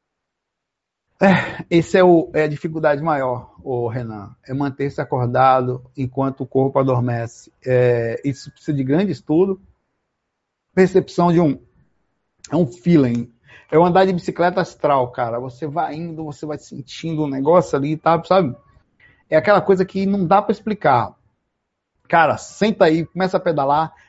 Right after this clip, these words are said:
mantém aí que você vai sentir, velho. Quando você vai pegando a velocidade, você vai sentir que é mais fácil. Cuidado com os buracos. É um negócio que você dá toda a técnica, mas a pessoa tem que ir lá e fazer. Então tem que deitar, sentir, vai dormindo, vai ficando acordado, vai dormindo, dormiu, perdeu. Aí no outro dia tenta de novo.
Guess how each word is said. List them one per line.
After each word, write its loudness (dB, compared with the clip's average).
mantém -2
aí 0
que -18
você -2
vai 4
sentir, -6
velho. -6
Quando -8
você -6
vai 0
pegando -2
a 0
velocidade, 0
você -4
vai 0
sentir -12
que -6
é -2
mais -4
fácil. 4
Cuidado 0
com -10
os -8
buracos. -2
É -6
um -4
negócio 0
que -4
você -4
dá 2
toda 0
a -2
técnica, -6
mas -4
a 0
pessoa -4
tem -12
que -12
ir -6
lá 0
e -6
fazer. -2
Então -14
tem -10
que -12
deitar, 0
sentir, -6
vai -4
dormindo, -4
vai -2
ficando -4
acordado, 0
vai 2
dormindo, 2
dormiu, 6
perdeu. 2
Aí 0
no -2
outro -4
dia 0
tenta -8
de -4
novo. -4